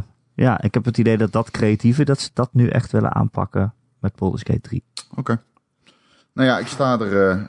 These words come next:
Speaker 2: sta er zeer voor open om een, eh, Baldur's Gate te spelen, hoor. Ik bedoel, eh, ik heb er wel zin in. Ik weet alleen niet hoeveel. Dat is het. Dat is het echt.
Speaker 1: <laughs>
Speaker 2: Ik weet niet hoeveel zin ik er, eh, nou echt in heb. En dat
Speaker 1: Hij komt dit
Speaker 2: een-,
Speaker 1: jaar,
Speaker 2: toch wel
Speaker 1: eh,
Speaker 2: redelijk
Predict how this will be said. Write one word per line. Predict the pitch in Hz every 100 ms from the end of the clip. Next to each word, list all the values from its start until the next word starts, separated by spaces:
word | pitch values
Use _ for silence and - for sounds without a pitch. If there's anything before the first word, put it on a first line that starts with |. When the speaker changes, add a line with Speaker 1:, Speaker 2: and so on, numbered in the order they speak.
| -
Speaker 2:
sta | - 98
er | 82
zeer | - 92 82
voor | 85
open | 73 82 87
om | 85 85
een, | 87 87
eh, | 87 85 85 _ _ _ _ _ _ _ _
Baldur's | 90 82 80
Gate | 85 80
te | -
spelen, | - 78 76
hoor. | 69 92 -
Ik | 78
bedoel, | 85 82 82 82
eh, |
ik | 82
heb | 87 -
er |
wel | 80
zin | 78 87
in. | 80 98 _ _ _ _ _ _ _ _ _ - _ -
Ik | 160
weet | 226
alleen | 269 262
niet | 262
hoeveel. | 196 180 214 131 90 - _
Dat | 156
is | 131 95
het. | 87 - _ _
Dat | 156 170
is | 202
het | 139
echt. | 120 113 117 95 -
Speaker 1:
<laughs> |
Speaker 2:
Ik | -
weet | 196
niet | 165
hoeveel | 160 151
zin | 156
ik | 120
er, | 98 85 87 85
eh, |
nou | 92 101
echt | 131
in | 107 85
heb. | 82 - _ _ _ _ -
En | 101
dat | - _
Speaker 1:
Hij | - 147
komt | 113 120
dit | 123
Speaker 2:
een-, |
Speaker 1:
jaar, | 139 135 127 123
Speaker 2:
toch | 117
wel | 117 123
Speaker 1:
eh, |
Speaker 2:
redelijk | 113